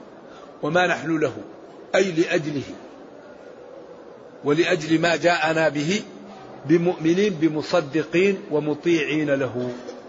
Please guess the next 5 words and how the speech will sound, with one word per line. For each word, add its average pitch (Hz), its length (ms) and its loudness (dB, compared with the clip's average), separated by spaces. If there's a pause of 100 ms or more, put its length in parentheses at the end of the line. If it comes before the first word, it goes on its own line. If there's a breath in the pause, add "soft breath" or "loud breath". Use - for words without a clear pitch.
(1800)
طيب، 180 260 4 (120)
إذن 180 280 6 (840)
هنا 220 320 4
جاءت 196 420 2
نقطة 214 320 0